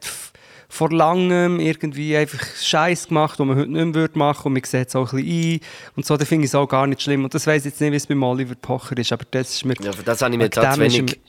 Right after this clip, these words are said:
Speaker 1: ist mir einfach ausgefahren. Aber ich kann mir schon vorstellen, dass er dann so etwas noch, noch gut kann.
Speaker 2: Also ja, ich weiss jetzt auch nicht, ob wir Homies würden werden, aber ich habe einfach so die Vide-, Videos gesehen und habe irgendwie noch recht, äh, es hat mich auch wieder so ein bisschen,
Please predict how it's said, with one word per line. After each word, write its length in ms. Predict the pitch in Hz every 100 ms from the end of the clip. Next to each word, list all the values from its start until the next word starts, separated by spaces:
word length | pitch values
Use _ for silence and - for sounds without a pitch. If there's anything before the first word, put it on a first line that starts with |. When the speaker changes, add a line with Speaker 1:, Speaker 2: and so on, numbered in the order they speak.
| - _ _ _ - - - -
Speaker 1:
ist 160 | 139 143
mir 180 | 135
einfach 220 | 131 131 139
ausgefahren. 480 | 135 - - 120
Aber 100 | 135
ich 80 | 143
kann 80 | 170
mir 60 | 156
schon 160 | 185
vorstellen, 440 | 190 180 - 170 165
dass 120 | 160
er 60 | 160
dann 180 | 165 160
so 200 | 160 160
etwas 260 | - 160
noch, 380 | 151 143 139 139 - - _ - - - - - - - _ _ _
noch 160 | 202 190
gut 260 | 175 156 147 -
kann. 200 | 113 104 - - - - - - - - - - - - - -
Speaker 2:
Also 220 | 92 90
ja, 220 | 95 98
ich 160 | 92 104
weiss 220 | 107 107
jetzt 120 | 107
auch 120 | 113 117
nicht, 140 | 127
ob 60 | 131
wir 120 | 120
Homies 320 | 120 131 139
würden 240 | 131 127 -
werden, 200 | 101 101
aber 120 | 101
ich 60 | 117
habe 80 | 113
einfach 100 | -
so 100 | 110
die 100 | 107
Vide-, 220 | 120 120
Videos 300 | 123 127 120
gesehen 200 | - 117
und 80 | 104
habe 100 | 98
irgendwie 260 | 104 101
noch 140 | 95 95
recht, 300 | 104 - -
äh, 560 | 101 98 92 90 85 - _ - - - _
es 120 | - 107
hat 140 | 113
mich 80 | 127
auch 100 | 120
wieder 140 | 120
so 140 | 117 110
ein 80 | 113
bisschen, 280 | 113 107